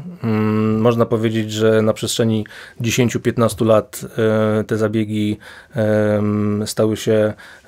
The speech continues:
e, dosyć powszechnie wykonywane. E, coraz większa świadomość wśród, e, pacjentek, ale wśród też lekarzy, którzy,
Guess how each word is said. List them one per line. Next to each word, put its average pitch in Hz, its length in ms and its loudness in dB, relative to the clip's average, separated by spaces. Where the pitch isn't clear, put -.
e, 107 480 0
dosyć 110 260 -2
powszechnie 113 400 -2
wykonywane. 107 880 0
E, 101 40 -4
coraz 107 340 -2
większa 110 280 -4
świadomość 110 420 -2
wśród, - 280 -10
e, 104 40 -2
pacjentek, 131 580 -2
ale 143 100 0
wśród - 200 -8
też 120 160 -4
lekarzy, 113 360 0
którzy, 104 340 -2